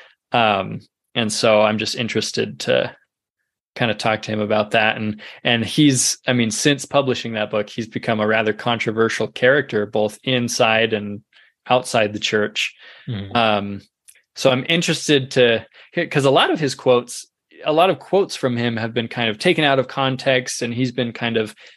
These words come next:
Speaker 1: made to look as if he doesn't really have a testimony of the Book of Mormon or Joseph Smith or those kind of, kinds of things. So I'm looking forward to hopefully kind of getting to the bottom of it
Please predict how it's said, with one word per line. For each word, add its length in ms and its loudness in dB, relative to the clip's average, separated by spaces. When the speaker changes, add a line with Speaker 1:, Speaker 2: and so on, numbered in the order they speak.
Speaker 1:
made 440 2
to 120 0
look 420 2
as 260 0
if 240 0
he 120 -4
doesn't 360 -6
really 300 2
have 180 0
a 60 -4
testimony 880 -4
of 340 0
the 120 0
Book 160 2
of 80 0
Mormon 500 2
or 60 2
Joseph 320 0
Smith 680 2
or 340 0
those 180 2
kind 200 0
of, 120 -8
kinds 220 0
of 100 -8
things. 440 0
So 300 4
I'm 260 -2
looking 260 -2
forward 420 0
to 280 2
hopefully 340 2
kind 240 0
of 80 -10
getting 240 4
to 120 -8
the 80 -4
bottom 380 2
of 140 0
it 160 4